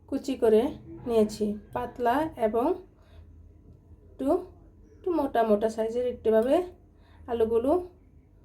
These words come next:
কেটে নিয়েছি। এবং এখানে দুইটি মাঝারি সাইজের টমেটো এভাবে লম্বা করে ফালি করে নিয়েছি। খুব সহজেই তরকারিটি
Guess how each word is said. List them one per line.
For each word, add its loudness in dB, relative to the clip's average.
কেটে 0
নিয়েছি। 2
এবং -2
এখানে 0
দুইটি 2
মাঝারি 4
সাইজের 2
টমেটো 0
এভাবে 2
লম্বা 2
করে 4
ফালি 0
করে 4
নিয়েছি। 0
খুব -10
সহজেই 4
তরকারিটি 0